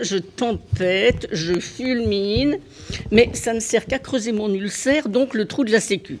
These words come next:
Alors, j'arrête. Heureusement, quelques bonnes nouvelles. Je viens de voir un article au sujet d'une start-up française qui s'appelle,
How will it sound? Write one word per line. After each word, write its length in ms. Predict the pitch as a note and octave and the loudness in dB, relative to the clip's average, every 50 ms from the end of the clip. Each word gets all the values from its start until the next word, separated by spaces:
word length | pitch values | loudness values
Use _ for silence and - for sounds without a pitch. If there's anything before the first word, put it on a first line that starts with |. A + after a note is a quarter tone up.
| - | -10
Alors, 200 | - - - - | -12 -10 -8 -6
j'arrête. 460 | D3 C#3 F3+ F3+ C#3+ A2 - - - - - - - - - - - - D3+ - - - - - - - - - - - - _ - - - _ _ - | -4 -2 -2 -2 -2 -4 -8 -8 -12 -14 -12 -12 -12 -14 -14 -14 -14 -14 -14 -14 -14 -16 -18 -20 -20 -20 -20 -20 -20 -20 -20 _ -20 -20 -20 _ _ 0
Heureusement, 600 | B3 C4 C4+ D4+ C4 B3 B3+ C4+ D#4 E4+ F4 - - - - - - - - - - _ - - _ _ - - - - _ - | 0 2 2 0 0 0 2 4 4 4 4 2 -2 -12 -20 -20 -20 -20 -20 -20 -20 _ -20 -20 _ _ -20 -20 -20 -18 _ -4
quelques 280 | - F#3 - - - G#3 | -4 -4 -2 -2 -4 -2
bonnes 260 | F#3 A3 G#3+ G#3+ G3 | 0 2 2 2 0
nouvelles. 440 | G3 F#3+ F3 - D3+ C3 - G3 D#3+ - - - - - - - - - - - - - - - - - | -2 -2 -2 -2 -2 -2 -2 -4 -8 -12 -18 -20 -20 -20 -20 -20 -20 -20 -20 -20 -20 -20 -20 -20 -18 -8
Je 140 | - G3+ A#3+ | -4 -2 -2
viens 200 | A3+ B3 - D#4+ | 0 2 4 4
de 100 | D4 B3 | 4 4
voir 260 | G#3+ G3+ G#3+ G#3 G3 | 2 2 0 2 4
un 120 | F3+ D3+ D#3 | 4 2 2
article 540 | D#3+ - - - - - B3 - - D#3 | 2 -2 -6 -8 -6 -6 -4 -4 -2 -2
au 40 | F3 | -2
sujet 340 | F3 - - F3+ E3+ A#3+ A#3 | -2 -2 -4 -4 -2 -2 -2
d'une 200 | E3 E3+ E3+ C#3 | -2 -4 -6 -6
start-up 540 | - - - A#3 - - - - B3 - - | -4 -2 -2 -2 -2 -2 0 2 2 2 0
française 680 | - - - F#3 F3 - - - D#3 D#3 A3+ C4+ - | -6 -6 -4 -4 -4 -4 -2 -2 0 0 0 -2 -4
qui 100 | - - | -8 -6
s'appelle, 500 | - - E3+ E3+ - - F3 E3+ E3+ D#3 | -4 -2 -4 -2 2 4 4 6 6 4